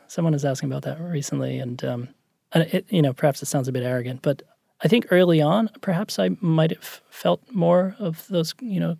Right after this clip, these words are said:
creative blocks at times. But I think, you know, because I've been practicing as an illustrator for a while, I have a, like, there's all sorts of ideas of projects that I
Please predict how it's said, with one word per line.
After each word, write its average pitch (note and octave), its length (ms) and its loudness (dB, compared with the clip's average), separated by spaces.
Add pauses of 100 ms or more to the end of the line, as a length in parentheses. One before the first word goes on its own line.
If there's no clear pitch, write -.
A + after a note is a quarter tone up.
(100)
creative D#3+ 300 0
blocks F3 340 -2
at E3 80 -8
times. F3+ 420 -4 (420)
But F3 100 4
I D#3+ 60 6
think, E3+ 300 0 (480)
you D#3+ 120 2
know, C#3+ 80 0
because E3+ 340 2
I've E3 140 4
been D3+ 260 2
practicing D#3 480 -2
as C#3+ 160 -4
an C#3+ 80 0
illustrator C#3+ 380 0
for - 120 -6
a C#3 40 -2
while, C3+ 320 2
I C3 80 -4
have C#3+ 100 -6
a, C#3 100 -4 (200)
like, D3 180 -4 (220)
there's E3+ 240 -4
all E3+ 160 0
sorts D#3 240 -6
of D#3+ 80 -4
ideas C#3+ 380 -4
of - 180 -20
projects C#3+ 380 -2
that C#3 100 -4
I C3 60 -4